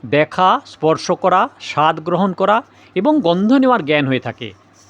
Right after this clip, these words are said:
মনের সাহায্য ব্যতিরেকে জীবাত্মা ইন্দ্রিয়গুলির দ্বারা সুখ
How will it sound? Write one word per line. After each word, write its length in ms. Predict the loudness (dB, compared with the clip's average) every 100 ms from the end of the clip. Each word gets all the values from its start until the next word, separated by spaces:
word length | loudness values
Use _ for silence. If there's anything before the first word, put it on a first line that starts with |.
| -8
মনের 340 | -4 0 -2 -2
সাহায্য 320 | -2 0 -2 -2
ব্যতিরেকে 460 | -2 -2 -4 -4 -8 -10 -16 -14 -4
জীবাত্মা 500 | 0 0 0 -4 -6 -4
ইন্দ্রিয়গুলির 680 | -6 0 0 0 -2 -4 -2
দ্বারা 200 | 0 -2 -4 _ _ -12
সুখ 320 | -4 -4